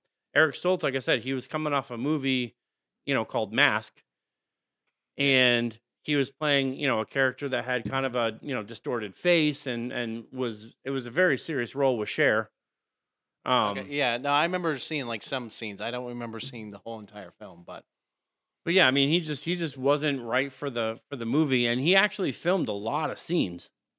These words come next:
Speaker 1: in this movie. And if you go to YouTube, you could actually see, you know, there is one scene when he's in the caf-, you know, that,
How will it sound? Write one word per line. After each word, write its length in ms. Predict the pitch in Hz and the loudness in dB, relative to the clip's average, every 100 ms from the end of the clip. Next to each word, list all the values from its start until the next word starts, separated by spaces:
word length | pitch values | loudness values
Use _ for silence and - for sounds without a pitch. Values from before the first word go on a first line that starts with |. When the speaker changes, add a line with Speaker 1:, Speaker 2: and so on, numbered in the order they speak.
| _ _ _ _ | _ _ _ _
Speaker 1:
in 140 | 147 135 | -2 0
this 160 | 113 | 0
movie. 380 | 131 139 92 82 _ _ _ _ _ _ _ _ | 2 2 0 -8 _ _ _ _ _ _ _ _
And 340 | 143 139 127 143 | 2 4 4 0
if 140 | 135 | 0
you 120 | 175 | 4
go 80 | 214 | 4
to 60 | 139 | 6
YouTube, 380 | 185 185 143 147 | 2 0 -2 -2
you 100 | 131 | -2
could 100 | 131 | 0
actually 340 | 151 - 135 | 0 0 -6
see, 540 | 120 - 196 170 123 - _ _ _ _ | -6 -2 0 0 -2 -6 _ _ _ _
you 80 | 151 | -2
know, 100 | 135 | 0
there 240 | 127 147 175 | 2 4 4
is 180 | 143 | 0
one 240 | 135 151 160 | -2 -2 -2
scene 360 | - 170 156 | -4 -2 0
when 180 | 143 131 | -2 -2
he's 260 | 127 139 135 | -2 -2 -2
in 100 | 139 | -2
the 100 | 117 | -4
caf-, 440 | - 123 123 - _ _ _ | -2 -2 -2 -6 _ _ _
you 100 | 139 | -2
know, 100 | 117 | 2
that, 320 | 117 113 110 | 4 4 2